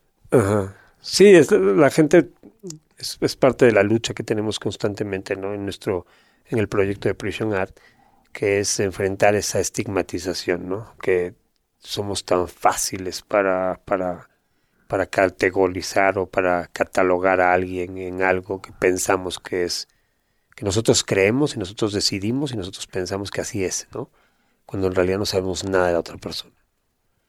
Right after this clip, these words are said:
No sabemos nada de sus capacidades, sus miedos, sus alegrías, de sus intereses, de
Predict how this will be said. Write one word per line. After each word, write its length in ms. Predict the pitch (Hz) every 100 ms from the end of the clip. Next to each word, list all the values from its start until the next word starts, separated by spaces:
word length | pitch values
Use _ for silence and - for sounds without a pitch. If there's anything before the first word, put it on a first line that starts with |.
| _ _ _
No 160 | 123 104
sabemos 380 | 101 95 95 87
nada 240 | 98 92
de 180 | 92 90
sus 360 | - 98 90 -
capacidades, 800 | 101 - 90 101 90 87 90
sus 300 | - - 123
miedos, 440 | 90 92 87 95 95
sus 160 | -
alegrías, 600 | 104 90 87 90 92 95
de 80 | 110
sus 220 | 92 -
intereses, 760 | 110 101 92 90 85 - 95 101
de 240 | 98 90